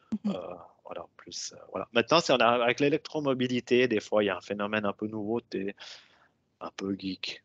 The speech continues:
Speaker 2: euh, qui fait que, quoique la voiture électrique, elle a été inventée en mille neuf cent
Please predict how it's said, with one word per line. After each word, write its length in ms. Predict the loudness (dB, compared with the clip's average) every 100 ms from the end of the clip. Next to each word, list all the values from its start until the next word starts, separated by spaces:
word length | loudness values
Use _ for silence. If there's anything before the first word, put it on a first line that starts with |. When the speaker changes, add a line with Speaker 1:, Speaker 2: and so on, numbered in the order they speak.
| -18
Speaker 2:
euh, 40 | -18 -14 -12
qui 140 | -10
fait 260 | 0 2 2
que, 320 | -2 -4 -4
quoique 400 | 4 4 6 4 6 4 2 -4 -6
la 240 | -4 -4 2
voiture 320 | 2 4 4
électrique, 460 | 2 0 -8 -8
elle 100 | -4
a 60 | -4
été 260 | -4 -4 -4
inventée 580 | -4 -8 -4 0 0
en 200 | 0 -4
mille 260 | -8 -14 -10
neuf 180 | -10 -8
cent 500 | -10 -10 -10 -10